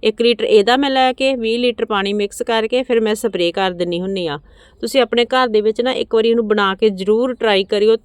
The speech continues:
ਮ, ਤੁਹਾਡੇ ਬੂਟਿਆਂ ਦੇ ਕਦੀ ਵੀ ਮਰੋੜੀਆ ਰੋਗ ਨਹੀਂ ਲੱਗੂਗਾ, ਨਾ ਤੇਲਾ ਵਗੈਰਾ ਲੱਗੂਗਾ। ਤੇ ਆਪਾਂ ਪਰਸੋਂ ਚੌਥ ਆਪਾਂ ਇੱਕ ਲਿਕੁਇਡ ਬਣਾਇਆ ਸੀਗਾ, ਤੁਸੀਂ ਦੇਖ ਸਕਦੇ ਹੋ।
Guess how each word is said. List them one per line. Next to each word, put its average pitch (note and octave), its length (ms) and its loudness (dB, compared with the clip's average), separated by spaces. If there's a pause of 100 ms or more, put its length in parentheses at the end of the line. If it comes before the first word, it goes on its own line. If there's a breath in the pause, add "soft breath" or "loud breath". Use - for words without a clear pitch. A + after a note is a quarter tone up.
ਮ, G#3+ 360 -2
ਤੁਹਾਡੇ A3+ 280 0
ਬੂਟਿਆਂ G#3+ 340 0
ਦੇ A#3 100 0 (100)
ਕਦੀ A#3+ 280 0
ਵੀ D4 100 -2
ਮਰੋੜੀਆ G#3 500 4
ਰੋਗ F#3+ 220 0
ਨਹੀਂ F#3+ 200 -4
ਲੱਗੂਗਾ, G3+ 440 0
ਨਾ G3+ 280 0
ਤੇਲਾ F#3+ 380 0
ਵਗੈਰਾ E3+ 340 -2
ਲੱਗੂਗਾ। E3 520 -4 (720 soft breath)
ਤੇ G#3+ 160 6
ਆਪਾਂ A3 280 0
ਪਰਸੋਂ A3 340 -2
ਚੌਥ A#3 360 2
ਆਪਾਂ G#3+ 420 0
ਇੱਕ G#3+ 160 -2
ਲਿਕੁਇਡ G#3 500 -4
ਬਣਾਇਆ G3 500 -4
ਸੀਗਾ, A3+ 340 0 (600)
ਤੁਸੀਂ A#3 260 -4
ਦੇਖ G#3 240 -2
ਸਕਦੇ G#3+ 400 -4
ਹੋ। C4 140 -2